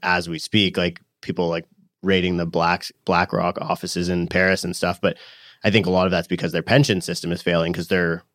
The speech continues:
two generations ahead of us in that, that long-term life cycle of a munis-, or of a, of a country. Canada's, like, I think maybe one generation behind the U S, and the U S is going in their major home ownership decline, getting to that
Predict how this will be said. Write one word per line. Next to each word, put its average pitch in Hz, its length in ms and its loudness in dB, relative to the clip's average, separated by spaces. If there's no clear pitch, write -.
two 101 160 2
generations 82 560 -2
ahead 101 220 0
of 90 120 0
us 82 400 -4
in 82 320 -4
that, 80 300 -4
that 85 240 -4
long-term 92 480 -2
life 85 160 -2
cycle 95 260 0
of 92 60 0
a 90 60 -2
munis-, 95 340 0
or 95 80 2
of 95 80 2
a, 90 240 0
of 90 160 0
a 87 80 -2
country. 135 440 2
Canada's, 98 480 2
like, 90 140 0
I 98 80 -2
think 90 220 -2
maybe 85 240 -2
one 95 300 4
generation 87 580 0
behind 92 480 0
the 85 60 2
U 85 180 2
S, 110 400 2
and 90 180 0
the 87 80 2
U 98 160 4
S 98 200 2
is 85 100 -4
going 90 260 0
in 85 100 -2
their 85 260 -4
major 87 340 0
home 117 180 4
ownership 98 360 0
decline, 87 340 -2
getting 87 300 0
to 87 100 -4
that 87 240 0